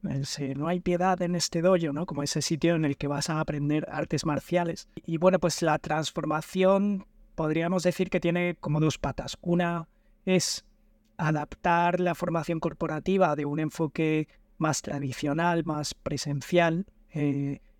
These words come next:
en el que recursos humanos le dice al empleado, "Ve al aula tal, a tal hora, tal día, a formarte en tal cosa", a poner un producto digital en manos de todos los empleados que da acceso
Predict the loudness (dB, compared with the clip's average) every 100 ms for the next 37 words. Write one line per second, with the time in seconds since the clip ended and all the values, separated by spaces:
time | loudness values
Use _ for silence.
0 | _ 0 0 0 -2 -4 -4 -4 -2 -2
1 | 0 0 2 0 2 0 0 -2 -2 -2
2 | -4 -4 -8 -12 _ _ -10 -2 2 4
3 | 4 4 2 2 2 2 4 2 4 2
4 | 2 2 2 0 0 0 2 0 0 -4
5 | -2 -2 -2 -2 -2 0 0 0 -2 -6
6 | -20 -20 _ _ _ -8 -6 -4 -8 -12
7 | _ _ _ 2 4 4 0 _ -2 0
8 | 2 2 2 2 2 0 2 0 0 0
9 | 0 0 2 2 0 -6 -8 -2 0 2
10 | 0 -2 -4 -4 -2 -2 -2 0 2 2
11 | 2 0 -2 -10 _ -8 -6 -2 -4 -4
12 | -2 -2 0 -2 -2